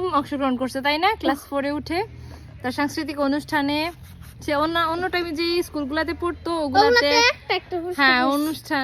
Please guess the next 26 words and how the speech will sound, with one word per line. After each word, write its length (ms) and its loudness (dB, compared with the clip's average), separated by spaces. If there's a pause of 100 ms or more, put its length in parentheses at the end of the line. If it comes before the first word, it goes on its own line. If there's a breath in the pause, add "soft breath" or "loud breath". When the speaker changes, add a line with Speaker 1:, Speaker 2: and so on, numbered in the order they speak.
Speaker 1:
হ্যাঁ, 320 0
ওগুলাতে 480 0
তো 160 -6
এগুলো 280 0
ছিলই 420 4
না। 140 0 (240)
স্কুলে 420 -4
ওরকম 200 -4
সাংস্কৃতিক 420 -4
অনুষ্ঠান 300 -4
হয় 280 0
নাই, 180 0 (680 loud breath)
যার 240 4
কারণে 260 0
পার্টিসিপেটও 640 -2
করতে 280 -4
পারে 280 2
নাই, 220 4
পুরস্কারও 560 0
পায় 260 2
নাই। 160 -2 (180)
But 180 -4 (680 loud breath)
Speaker 2:
এবার 280 -6 (120)
Speaker 1:
<clears throat> 540 6
এবার 180 6
সারিয়া, 440 0